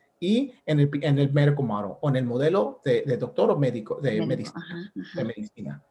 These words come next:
Speaker 1: Nos enfocamos en los efectos. El niño va a la escuela, se enfoca en los efectos.
Speaker 2: Sí.
Speaker 1: El niño se está portando, sí, no se mueve, he's fidgeting, bueno, porque he's fidgeting,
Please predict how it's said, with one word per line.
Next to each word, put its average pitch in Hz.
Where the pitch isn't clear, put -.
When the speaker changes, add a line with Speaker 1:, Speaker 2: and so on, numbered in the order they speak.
Speaker 1:
Nos 147
enfocamos 190
en 175
los 139
efectos. -
El 147
niño 226
va 233
a -
la 233
escuela, 240
se 208
enfoca 156
en 156
los 123
efectos. -
Speaker 2:
Sí. -
Speaker 1:
El 143
niño 156
se -
está 147
portando, 180
sí, 220
no 190
se 147
mueve, 180
he's 143
fidgeting, 185
bueno, 160
porque 147
he's 151
fidgeting, 185